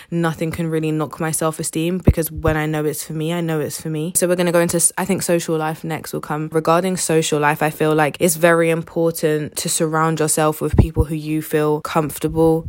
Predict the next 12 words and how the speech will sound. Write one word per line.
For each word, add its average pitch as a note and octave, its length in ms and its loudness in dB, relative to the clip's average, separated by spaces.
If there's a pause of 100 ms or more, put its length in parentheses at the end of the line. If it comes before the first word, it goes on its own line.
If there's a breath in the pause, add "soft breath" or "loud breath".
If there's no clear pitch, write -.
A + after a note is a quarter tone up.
(140)
with D#3+ 480 2 (180)
and D3+ 480 2
you D#3+ 120 -2
don't D#3 240 2
feel D#3+ 160 -2
like D#3 180 -2
you're D#3+ 180 2
on D#3 120 0
edge, D3 280 -2
or D3 60 -2
you D3 140 -2
don't, D3 280 -2